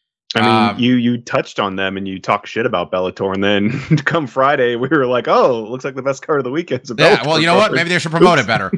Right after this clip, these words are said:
Speaker 2: Um, and then,
Speaker 1: True.
Speaker 2: um, the U F C had a fight card, which, Mark, you questioned it when I said this last week when I was just talk-, we were talking, I'm like, "I'm not sure this counts."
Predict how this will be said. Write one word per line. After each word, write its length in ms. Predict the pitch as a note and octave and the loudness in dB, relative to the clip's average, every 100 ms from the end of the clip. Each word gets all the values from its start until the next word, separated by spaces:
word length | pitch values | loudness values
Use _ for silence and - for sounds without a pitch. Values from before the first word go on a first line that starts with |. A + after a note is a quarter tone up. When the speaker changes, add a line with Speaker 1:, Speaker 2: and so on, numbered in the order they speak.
| - _ | -8 _
Speaker 2:
Um, 480 | C3 D3 D3 D3 D3 D3+ | 0 2 4 2 0 -4
and 200 | D3+ D3+ | -2 2
then, 220 | E3+ E3+ | 4 4
Speaker 1:
True. 80 | D#3+ | 4
Speaker 2:
um, 840 | D3+ C#3+ C3+ C3 B2 B2 B2 A2 _ | 2 2 0 -2 -8 -8 -10 -14 _
the 80 | D3 | -2
U 180 | E3+ G3+ | 2 2
F 80 | D#3+ | 2
C 300 | A3 G3+ E3 | 0 0 0
had 220 | D#3 D#3+ | -2 -2
a 40 | |
fight 280 | C#3 E3+ E3+ | -2 -2 -2
card, 240 | D#3+ D3+ C#3 | 0 2 2
which, 340 | C3 - - _ _ _ _ _ _ _ _ _ | -2 -4 -10 _ _ _ _ _ _ _ _ _
Mark, 320 | B2 A#3+ - C4+ G3 | 0 2 2 -4 -4
you 160 | A3 B3 | -4 -2
questioned 360 | C#4+ D#4 C4+ | -2 -2 -2
it 60 | A3+ | 0
when 100 | G3 | 0
I 60 | |
said 220 | F3+ C4 G3+ | 0 -2 -2
this 140 | C#3+ | -2
last 280 | C#3+ C3+ C3 | 0 0 -2
week 220 | C#3+ - | -6 -2
when 120 | C3+ | 0
I 140 | C3 C3 | 0 0
was 100 | C3 | -4
just 160 | C3 | -4
talk-, 200 | D3 C#3 | 0 2
we 60 | C#3 | 2
were 40 | |
talking, 320 | C3 D#3 D3+ C3+ | 2 2 2 -2
I'm 100 | C3 | -2
like, 200 | B2+ - | -4 -2
"I'm 160 | A3+ D4+ | -4 0
not 180 | A#3 - | -2 -2
sure 160 | G#3 | -2
this 160 | G3+ F#3+ | -2 -4
counts." 520 | G#3+ A#2 - - - | -4 -6 -8 -16 -16